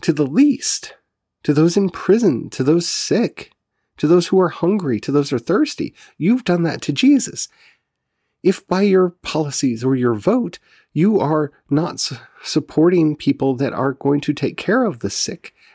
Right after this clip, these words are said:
and the hungry and the thirsty and those in prison, if you believe that they should be punished harsher and meaner and crueler, Jesus has words for you.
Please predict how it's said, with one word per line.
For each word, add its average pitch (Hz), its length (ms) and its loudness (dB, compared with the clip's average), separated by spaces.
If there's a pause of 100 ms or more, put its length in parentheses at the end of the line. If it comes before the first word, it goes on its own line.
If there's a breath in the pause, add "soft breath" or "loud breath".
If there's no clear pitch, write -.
and 135 140 2
the 123 60 0
hungry 107 480 -2 (220 loud breath)
and 131 120 0
the 139 80 0
thirsty 123 540 -2
and 131 160 -2
those 117 220 0
in 117 120 0
prison, - 580 -2 (800 soft breath)
if 151 140 -2
you 175 100 0
believe 175 280 2
that 147 100 -6
they 156 120 2
should 127 180 -6
be 117 100 -4
punished 139 520 -4
harsher 160 520 -2 (260 soft breath)
and 123 240 2
meaner 156 400 4
and 113 160 -2
crueler, 208 680 -4 (1000)
Jesus 294 380 4
has 262 200 2
words 202 400 2
for - 200 -2
you. - 380 -8